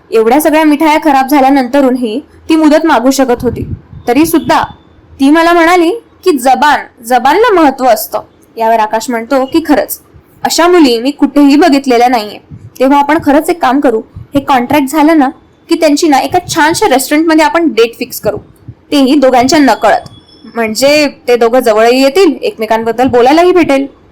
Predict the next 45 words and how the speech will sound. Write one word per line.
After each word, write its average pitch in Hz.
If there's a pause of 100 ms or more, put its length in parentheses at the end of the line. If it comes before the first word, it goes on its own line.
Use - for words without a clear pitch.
(120)
आणि 294
त्यांना 339
आधीच 330
वॉर्न 320
करून 285
देऊ 220
की -
तुमची 285
जी 285
काही 320
भांडणं 285
आहे 269
ना 240
ती 311
तुमच्या 294
घरी 269
सोडून 226
यायची." - (460)
यावर 220
नम्रता 220
म्हणते 269 (320)
की, 302
"हो, 294
हो, 294
आपण 302
तसंच 294
काहीतरी 294
करूया, 233 (480)
पण 320
त्या 453
दोघांना 349
एकत्र 359
आणायचं 294
तरी 403
कसं? 254
ती 302
दोघे 311
एकत्र 330
येणार 311
तरी 330
आहे 240
का? 208 (420)
किती -
भांडतात 302
ते?" 214